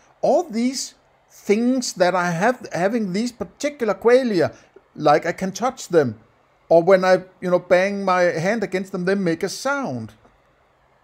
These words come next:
They have particular colors, or they have colors, right? And so on. When I drop them, they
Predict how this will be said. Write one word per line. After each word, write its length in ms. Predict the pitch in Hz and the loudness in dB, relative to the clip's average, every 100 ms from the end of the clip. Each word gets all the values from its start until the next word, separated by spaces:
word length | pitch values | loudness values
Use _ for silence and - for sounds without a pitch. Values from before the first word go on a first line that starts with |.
| _ _ - | _ _ -6
They 140 | 170 | 0
have 240 | 180 196 | 2 2
particular 460 | 196 196 208 220 214 | 0 0 0 0 -4
colors, 500 | - 180 277 202 139 | -2 0 2 2 0
or 120 | 135 | -4
they 160 | 131 120 | -4 -4
have 240 | 160 - | -4 -6
colors, 420 | - 135 104 98 | -4 -4 -4 -6
right? 240 | - 170 254 _ _ _ - | -6 -6 -6 _ _ _ -14
And 100 | 202 | -8
so 300 | - 403 330 | -2 0 0
on. 260 | 127 98 _ _ _ _ _ _ _ _ _ _ _ _ - | -2 -8 _ _ _ _ _ _ _ _ _ _ _ _ -8
When 120 | 240 | -4
I 80 | 269 | -2
drop 340 | 247 294 - | 0 0 2
them, 280 | 254 131 101 _ _ _ _ _ _ _ - - | -2 -4 -8 _ _ _ _ _ _ _ -20 -8
they 220 | 151 147 | -4 -4